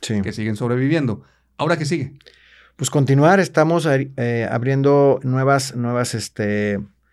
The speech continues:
Speaker 1: tipos de productos, nuevas áreas. Eh, empezamos con alimentos para, para mascotas, eh, perros y gatos.
Speaker 2: A
Speaker 1: De
Speaker 2: ver, a ver, a ver, vamos a detener. De los bebés a los perros y gatos.
Speaker 1: Sí.
Speaker 2: ¿Qué, cómo,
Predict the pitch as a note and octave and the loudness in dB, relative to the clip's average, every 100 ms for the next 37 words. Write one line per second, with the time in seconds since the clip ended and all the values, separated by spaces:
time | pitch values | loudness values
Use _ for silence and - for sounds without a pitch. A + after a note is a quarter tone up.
0 | _ _ _ _ _ _ _ C#3 C3+ C#3+ | _ _ _ _ _ _ _ -4 0 0
1 | C3+ B2+ C3+ C#3+ C#3+ D3+ E3+ B2+ B2+ C3+ | 2 2 2 0 0 0 0 -2 0 0
2 | C3 C3 C3+ F#3 - - A#2 B2 A2 A2+ | 0 2 2 0 -4 -10 -8 -6 -6 -4
3 | B2 C3 C3 A#2 A2+ A#2 A#2+ A#2+ C3 A2 | -2 -2 -2 -2 -2 -2 -2 -4 -6 -4
4 | G#2 G#2 G#2 G#2 - - G2+ G2+ G2+ G2 | -2 0 -2 -4 -8 -8 -6 -4 -4 -4
5 | G2+ G2+ - C3+ C3 D#3 F#3 - - A2+ | -4 -6 -4 -4 0 0 -2 -10 -16 -16
6 | G#2 _ _ A2+ A#2+ A#2+ G#2+ A#2 A#2 B2+ | -16 _ _ -4 -2 -4 -2 0 0 -2
7 | D3 B2 C3 C#3+ C#3 C#3+ C#3 C3+ D#3+ D3+ | -2 0 2 2 2 2 2 2 0 0
8 | D3+ C#3+ C#3 C3+ C#3 - - _ _ _ | 0 0 0 0 -2 -10 -20 _ _ _
9 | _ - D#3 E3+ F3+ F3 F3+ G3 B3+ - | _ 0 4 6 6 6 4 6 4 2
10 | - - _ _ _ D#3+ E3 E3 C#3+ F#3 | -14 -20 _ _ _ 0 2 2 2 2
11 | G3 F3+ E3+ D3 C#3 C3 - - G3 - | 4 4 4 4 2 -2 -2 2 2 4
12 | G#3+ - | 2 2